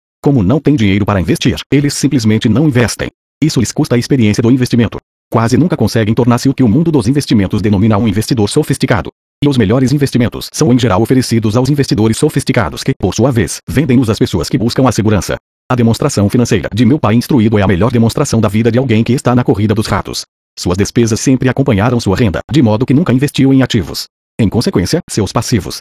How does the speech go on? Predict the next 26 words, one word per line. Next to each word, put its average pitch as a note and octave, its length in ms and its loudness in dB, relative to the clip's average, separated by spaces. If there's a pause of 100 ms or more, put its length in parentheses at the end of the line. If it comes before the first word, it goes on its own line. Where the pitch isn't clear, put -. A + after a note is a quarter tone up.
como C3+ 220 2
a - 20 2
hipoteca A#2 380 0
imobiliária C3 580 0
e C#3 60 2
as D3 100 0
dívidas G#2 320 0
do G2+ 60 -2
cartão C3 280 0
de A#2 120 0
crédito, G#2+ 420 -2
eram C3+ 220 0
maiores F#2 320 2
que - 80 -2
seus F2 240 -2
ativos. E2+ 420 -4 (360)
A A2+ 60 2
figura A2+ 340 0
a C3+ 60 -2
seguir A#2 300 0
fala B2 300 2
mais B2+ 240 2
do C#3+ 80 0
que - 80 0
mil B2 100 4
palavras. A2 440 -2